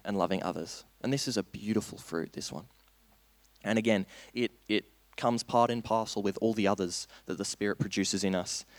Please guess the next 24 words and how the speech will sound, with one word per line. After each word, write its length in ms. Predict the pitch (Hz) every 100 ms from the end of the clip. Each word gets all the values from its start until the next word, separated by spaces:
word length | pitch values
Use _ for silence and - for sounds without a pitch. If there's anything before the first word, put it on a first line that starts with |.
| - -
as 240 | 95 98 98
we 80 |
journey. 380 | 90 98 90 87 - _ _ _ _ _ _ _ _ - - -
But 80 | 113
we 80 | 110
have 160 | 127 127
this 160 | 123
Greek 320 | - 139 139
word 400 | 120 113 104 104 - - _ _ _ _ -
that 180 | 107 -
I 140 | 98
will 380 | 104 107 98 95 _ _ _
pronounce 680 | - 110 113 117 113 - - - _ _ _ -
ag-, 180 | 98 104 _ _ _ _ _ _ -
agathosune. 1120 | 107 101 113 127 - 117 - - 113 92 - - _ _ _ _ _ _ - - - - -
Um, 260 | 95 95 95
and 280 | 101 95 92 -
that's 300 | 98 107 -
just 180 | 107 -
how 120 | 104
we're 80 | 101
gonna 220 | 107 98
leave 180 | 101
it. 100 | 85